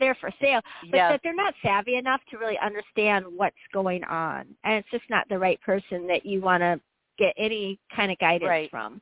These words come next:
Speaker 1: I don't even know who has gone to these things. I don't pay attention, but if there is any advocate that was a speaker, I would, uh, I guess I would run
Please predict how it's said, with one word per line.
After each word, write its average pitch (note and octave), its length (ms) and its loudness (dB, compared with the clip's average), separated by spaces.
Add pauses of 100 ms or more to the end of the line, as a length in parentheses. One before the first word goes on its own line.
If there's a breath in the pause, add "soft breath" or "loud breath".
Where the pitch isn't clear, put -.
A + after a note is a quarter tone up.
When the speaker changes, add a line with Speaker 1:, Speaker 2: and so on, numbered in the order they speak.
(120)
Speaker 1:
I G#3+ 180 6
don't B3 220 0
even G3+ 260 -4
know G#3 220 4
who F#3+ 380 -4
has F#3+ 200 -4
gone F#3 280 2
to F3+ 100 -2
these D3+ 180 -8 (140)
things. D3 360 -8
I E3+ 140 0
don't E3+ 160 -4
pay F#3+ 160 -4
attention, F3+ 520 -6
but F3+ 200 2 (400 loud breath)
if G3+ 160 0
there B3 160 4
is C#4+ 200 2
any A3+ 260 -2 (240)
advocate F#3 680 -2 (100)
that F3+ 200 0 (300)
was F#3 240 0
a G3+ 140 -10
speaker, F#3+ 520 -4 (100)
I F3 220 -2
would, F3+ 240 -4 (840)
uh, F#2+ 720 -4 (640)
I E3+ 220 0
guess D#3 260 -2
I D#3+ 100 -2
would F3+ 160 -6
run G3+ 240 -6